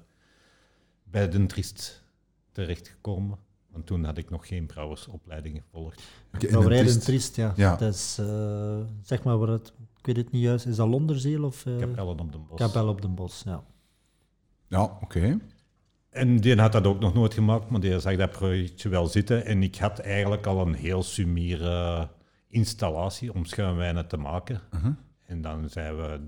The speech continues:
Speaker 1: zijn brouwerij met mijn installatie voor schuimwijnen te maken beginnen te combineren. En daar is ons eerste bier.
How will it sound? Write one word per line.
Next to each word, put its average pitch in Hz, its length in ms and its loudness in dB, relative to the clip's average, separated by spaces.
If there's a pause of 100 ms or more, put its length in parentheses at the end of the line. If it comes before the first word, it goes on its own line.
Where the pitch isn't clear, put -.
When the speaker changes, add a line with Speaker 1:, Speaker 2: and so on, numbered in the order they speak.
(260)
Speaker 1:
zijn 85 360 -4
brouwerij 80 540 -4
met 80 220 -6
mijn 85 260 -6
installatie 82 600 -8
voor 78 120 -8
schuimwijnen 85 540 -6
te - 100 -14
maken 82 420 -10 (520)
beginnen 104 380 4
te - 80 -12
combineren. 92 680 0 (140)
En 80 140 -12
daar 85 280 -8
is 87 140 -8
ons - 280 -6
eerste 85 540 -6 (100)
bier. - 520 -6